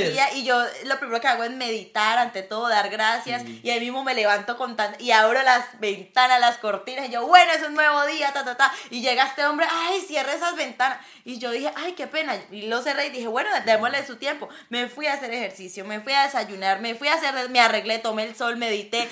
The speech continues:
Speaker 1: ¿qué no hice? Y este hombre a las doce y media del día se para de la cama, no lo juzgo,
Speaker 2: No.
Speaker 1: son estilos de
Speaker 2: Sí,
Speaker 1: vida.
Speaker 2: no, también,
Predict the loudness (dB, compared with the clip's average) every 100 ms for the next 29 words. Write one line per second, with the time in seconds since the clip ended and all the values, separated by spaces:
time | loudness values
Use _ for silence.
0 | -6 0 2 2 0 -2 -4 -6 -10 -8
1 | -2 -2 -2 -4 -2 -4 0 0 0 -4
2 | -8 -10 -8 -6 -4 -6 -6 -6 -8 -8
3 | -6 -4 -4 -6 0 2 4 2 0 0
4 | 0 -2 -2 -6 -2 0 2 0 -4 -6
5 | 0 0 0 -2 -2 0 2 2 0 -2
6 | -2 -4 -8